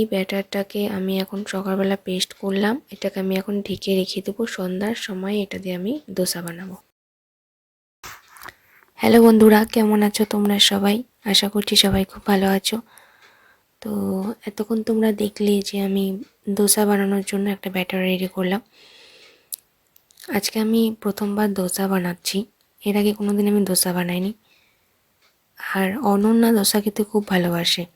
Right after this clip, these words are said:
তো ওর জন্যই এই দোসাটা আমি বানাচ্ছি। তো এখন সন্ধ্যা হয়েছে, উম, ব্যাটারটা আমি, আহ, পুরো সারাদিন আমি ঢেকে রেখে দিয়েছিলাম। এখন সন্ধ্যাবেলায়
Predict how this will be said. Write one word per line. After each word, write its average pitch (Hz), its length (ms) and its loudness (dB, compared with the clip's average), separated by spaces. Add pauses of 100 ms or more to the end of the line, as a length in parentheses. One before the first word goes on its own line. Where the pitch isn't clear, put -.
(460)
তো 190 100 -4
ওর 196 200 2
জন্যই 226 340 4
এই 202 60 2
দোসাটা 190 340 -4
আমি 208 140 0
বানাচ্ছি। 175 640 -6
তো 190 80 -6
এখন 190 220 -2
সন্ধ্যা 196 340 0
হয়েছে, 202 320 0 (760)
উম, 185 360 -2
ব্যাটারটা 202 420 0
আমি, 208 200 2 (180)
আহ, 190 240 0 (120)
পুরো 202 400 -2
সারাদিন 202 440 0
আমি 208 320 0 (960)
ঢেকে 202 300 0
রেখে 190 240 -2
দিয়েছিলাম। 185 380 0
এখন 185 240 -4
সন্ধ্যাবেলায় 185 560 -2